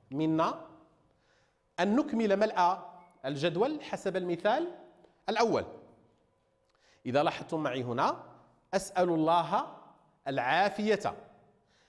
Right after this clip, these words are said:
إذا المفعول به الأول أو المفعول الأول هو الله، وهو اسم جلالة، والمفعول به الثاني هو العافية. لاحظوا معي هنا،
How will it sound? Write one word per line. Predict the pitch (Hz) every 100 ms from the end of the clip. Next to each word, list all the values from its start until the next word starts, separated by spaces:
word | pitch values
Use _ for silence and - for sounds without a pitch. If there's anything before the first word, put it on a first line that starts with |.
| _ 139
إذا | 151
المفعول | 147 151 147 156 185 156 110 - -
به | 120 143 98 - -
الأول | 107 113 117 214 330 -
أو | 113
المفعول | 110 113 - 120
الأول | 107 110 127 233
هو | 135 113 226 - - - _ -
الله، | 127 127 127 180 185 117 - - 101
وهو | 98 107
اسم | 180 202 277 285 -
جلالة، | 123 127 180 107 - - - - _ _ -
والمفعول | 156 202 196 196 262 262 180
به | 160 160 - -
الثاني | 127 - 147 143 156 247 302 -
هو | 139 151 220 - - -
العافية. | 147 139 147 226 220 185 - - - - _ _ _ _ _ _ _ _ _ _ -
لاحظوا | 220 311
معي | 262 180
هنا، | 208 190 214 -